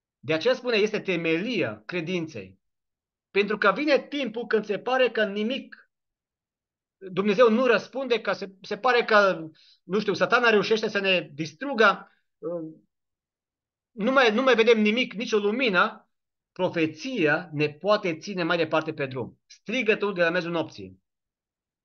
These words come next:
Citesc mai departe. Scrisoare unu, o mie opt sute nouăzeci și șapte.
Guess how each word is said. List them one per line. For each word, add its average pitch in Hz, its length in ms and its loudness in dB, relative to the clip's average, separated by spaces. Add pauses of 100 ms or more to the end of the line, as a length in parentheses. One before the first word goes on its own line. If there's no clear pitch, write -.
(2250)
Citesc 160 260 -4
mai 160 100 2
departe. 107 480 -4 (280)
Scrisoare 190 560 0
unu, 175 420 0
o 147 120 -4
mie 190 380 -2
opt 185 200 -4
sute - 140 -16
nouăzeci 170 220 -2
și 160 60 2
șapte. 104 380 -6